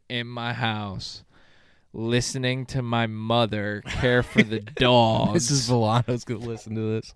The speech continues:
Speaker 1: I am sick and tired. I'm sorry, Mom. I love you. But I'm tired of this shit. I need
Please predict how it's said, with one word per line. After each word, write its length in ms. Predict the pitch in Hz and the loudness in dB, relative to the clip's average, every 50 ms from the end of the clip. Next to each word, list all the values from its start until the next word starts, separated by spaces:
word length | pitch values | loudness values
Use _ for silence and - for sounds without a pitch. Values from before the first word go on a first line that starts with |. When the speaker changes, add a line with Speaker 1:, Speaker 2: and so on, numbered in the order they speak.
| - - - | -12 -4 0
Speaker 1:
I 180 | - 120 123 | 4 4 6
am 180 | 127 131 127 120 | 6 4 2 0
sick 600 | 113 - - - - - - - 160 143 135 - | -2 -4 -4 -2 -2 -2 2 4 4 4 4 4
and 200 | 156 143 139 139 | 2 0 0 0
tired. 580 | - 139 131 127 120 120 120 117 113 113 110 110 | -2 -2 0 0 0 0 0 0 0 0 -2 -2
I'm 200 | 95 104 139 160 | -2 0 -2 -2
sorry, 420 | - - - 208 175 139 131 117 113 | -2 -2 0 2 2 4 4 2 0
Mom. 560 | 107 104 104 107 110 113 120 131 143 147 156 175 | -2 -4 -4 -4 -4 -4 -4 -6 -6 -10 -12 -8
I 140 | - - 147 | -4 -2 -2
love 320 | 151 160 165 160 151 127 120 | -2 0 -2 -2 -4 -6 -8
you. 320 | 120 117 113 113 110 120 - _ - | -10 -10 -10 -12 -14 -16 -10 _ 2
But 140 | 139 135 | 2 4
I'm 120 | 143 151 143 | 4 2 0
tired 500 | - - - 160 175 196 220 208 180 156 | -2 -2 0 0 2 4 4 4 4 2
of 80 | 135 123 | 2 0
this 140 | 120 120 - | 0 0 -2
shit. 420 | - - 120 107 101 87 - - _ _ _ - | -4 -4 -4 -2 -2 -4 -6 -10 _ _ _ 0
I 220 | 123 139 156 170 | 2 4 4 4
need 840 | 175 180 180 160 151 156 170 185 190 185 175 156 147 143 139 143 | 2 2 2 2 2 2 0 0 0 0 0 2 2 2 0 0